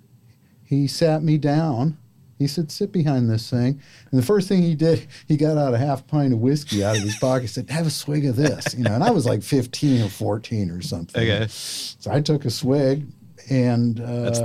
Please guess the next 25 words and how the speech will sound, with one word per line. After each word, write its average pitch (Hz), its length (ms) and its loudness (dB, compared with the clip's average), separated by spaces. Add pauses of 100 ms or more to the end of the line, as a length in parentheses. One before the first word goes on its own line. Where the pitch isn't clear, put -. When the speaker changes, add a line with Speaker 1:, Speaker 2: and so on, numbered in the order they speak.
Speaker 2:
that's 110 200 -2
how 113 80 2
you 101 180 2
start 101 360 -2
the, 143 80 2
Speaker 1:
that's 143 160 0
Speaker 2:
the 147 80 0
Speaker 1:
how 139 60 0
Speaker 2:
pedal 135 140 2
Speaker 1:
you 127 60 -2
start 139 180 0
Speaker 2:
steel. 123 140 2
Speaker 1:
playing 131 260 0
pedal 123 260 0
steel. 147 380 0 (260)
Speaker 2:
<laughs> - 240 -8
Speaker 1:
And 156 140 4
he 208 140 2
showed 208 340 2
me 196 140 2
the 165 100 0
basic 170 720 0 (680)
da, 143 280 2
da, 147 420 2 (140)
da, 226 880 0